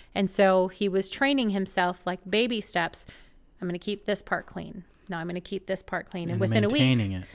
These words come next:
Speaker 1: Yep. And within a week, it was done. So there is definitely something to say about finding those small, manageable steps that you can do. If you try to take on a task that's too great,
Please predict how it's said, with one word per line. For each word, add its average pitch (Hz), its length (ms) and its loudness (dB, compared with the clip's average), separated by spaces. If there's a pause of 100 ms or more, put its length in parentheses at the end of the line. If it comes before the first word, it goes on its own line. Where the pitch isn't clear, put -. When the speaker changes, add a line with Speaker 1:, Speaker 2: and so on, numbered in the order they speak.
(340)
Speaker 1:
Yep. 262 200 -4 (140)
And 208 160 2
within 196 240 2
a 190 60 2
week, 226 420 -4 (680)
it 196 100 -4
was 208 160 0
done. 226 420 -2
So 190 440 4 (880)
there 247 180 10
is 262 180 6
definitely 226 680 4
something 196 440 0
to 185 80 0
say 175 520 0 (180)
about 180 480 0 (500)
finding 208 540 4
those 180 180 -2
small, 202 380 4
manageable 185 580 0
steps - 340 -4
that 190 120 -6
you 185 100 -8
can 175 160 -8
do. 175 140 -6
If 175 120 -10
you 190 60 -8
try 214 200 2
to 214 100 2
take 214 280 -2
on 196 120 4
a 190 40 0
task 175 360 0
that's - 260 -8
too 208 280 -4
great, 185 640 -4